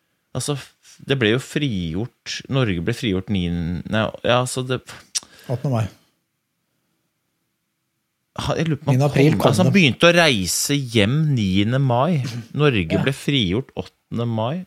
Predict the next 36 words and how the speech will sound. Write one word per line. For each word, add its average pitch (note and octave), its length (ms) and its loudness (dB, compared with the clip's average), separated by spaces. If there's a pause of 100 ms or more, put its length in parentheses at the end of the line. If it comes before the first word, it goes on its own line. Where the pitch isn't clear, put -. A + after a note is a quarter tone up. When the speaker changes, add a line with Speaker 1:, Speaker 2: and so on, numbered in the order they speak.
(100)
Speaker 1:
og C3+ 100 -2
så A#2+ 260 -4 (100)
kom F2+ 320 2
han G#2 120 4
til D3+ 200 2
Norge A#2+ 480 4
sånn A#2+ 220 0 (320)
med C#3 120 2
hvite C#3 320 0
busser. - 360 -2 (520)
Sånn C#3 300 -2
typ C#3 320 -4
tjuende, G#2+ 640 2
femogtjuende, G2 840 2 (100)
tredivte G2+ 500 0
mai. G2+ 200 2 (680)
Ehm, A2+ 560 -4 (260)
så D3+ 220 0
jeg D3 160 2
har, C3+ 320 4
jeg D#3+ 80 0
har E3 100 2
det A3+ 120 0
litt B3 240 -2
tettere - 340 -4
på F#3+ 160 0
da, A#3+ 120 0
eller F3 180 0
i F3+ 40 8
hvert F3 100 2
fall F#3 120 2
sånn. F3 160 2
Speaker 2:
Mm, A2+ 280 -4 (140)
mm. A2 260 -4 (200)
Speaker 1:
Ehm, C#3 680 2
jeg, D3+ 280 0